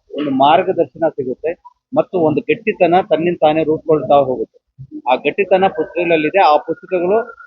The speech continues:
ನಮ್ಮ ಮನೆಗಳಲ್ಲಿ ಇರಬೇಕು ಅನ್ನೋಂಥದ್ದು, ನಮ್ಮ ಮಕ್ಕಳಿಗೆ ಓದುವ ಅಭ್ಯಾಸ ಮೂಡಿಸ್ಬೇಕು ಅನ್ನೋಂಥದ್ದು.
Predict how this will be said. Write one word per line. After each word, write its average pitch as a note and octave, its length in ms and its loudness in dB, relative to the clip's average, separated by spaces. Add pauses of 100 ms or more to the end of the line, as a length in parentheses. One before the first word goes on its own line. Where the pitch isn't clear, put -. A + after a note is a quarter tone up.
(100)
ನಮ್ಮ C3+ 200 -2
ಮನೆಗಳಲ್ಲಿ F3 400 2
ಇರಬೇಕು C#3 400 0
ಅನ್ನೋಂಥದ್ದು, A#2+ 500 -6
ನಮ್ಮ C#3+ 340 -2
ಮಕ್ಕಳಿಗೆ G3 420 0
ಓದುವ E3 400 4
ಅಭ್ಯಾಸ D#3+ 340 2 (120)
ಮೂಡಿಸ್ಬೇಕು - 460 -8
ಅನ್ನೋಂಥದ್ದು. A#3 520 -8